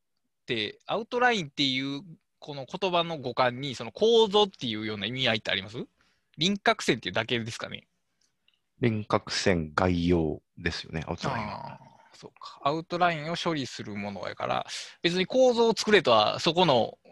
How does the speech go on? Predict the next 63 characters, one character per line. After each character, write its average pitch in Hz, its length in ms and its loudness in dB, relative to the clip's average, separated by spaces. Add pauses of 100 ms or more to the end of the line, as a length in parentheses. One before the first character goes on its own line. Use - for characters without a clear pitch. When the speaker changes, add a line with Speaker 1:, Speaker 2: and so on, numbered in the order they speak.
Speaker 1:
こ 180 120 2
の 160 340 8
Speaker 2:
そ - 220 4
う - 40 4
そ - 140 0
う 85 40 2
そ 170 80 6
う。 - 20 8
Speaker 1:
単 147 80 2
語 151 80 6
に 151 80 6
は 165 60 4
含 202 180 2
ま 190 80 8
れ 180 60 2
て 175 60 4
な - 60 2
い - 60 -8
わ 143 80 4
け 95 60 -2
で 98 60 -4
す - 100 -6
ね、 139 80 2
Speaker 2:
う - 20 -2
ん。 - 20 -6
Speaker 1:
別 113 200 -8
に。 98 140 -8 (1300)
Speaker 2:
ま 113 120 6
あ、 - 20 2
な 117 80 4
ん 101 40 -2
か 92 80 2
ス - 100 -2
ト 139 80 6
ラ 120 120 6
ク - 120 -12
チ - 100 -20
ャ 104 140 8
ー 101 40 4
ド 104 60 4
エ 101 80 8
デ 92 100 -4
ィ - 40 -10
タ 85 100 2
ー 73 100 4
み 76 80 -10
た 80 100 2
い 73 40 2
な 71 60 -2
言 85 100 -4
い 82 40 -12
方 82 220 0
を 80 80 0
す - 120 0
る 90 60 0
人 80 160 -2
も 78 80 -4
い 92 80 -2
ま 120 100 6
す - 100 -2
け - 100 -16
ど - 120 -12
ね。 101 100 -4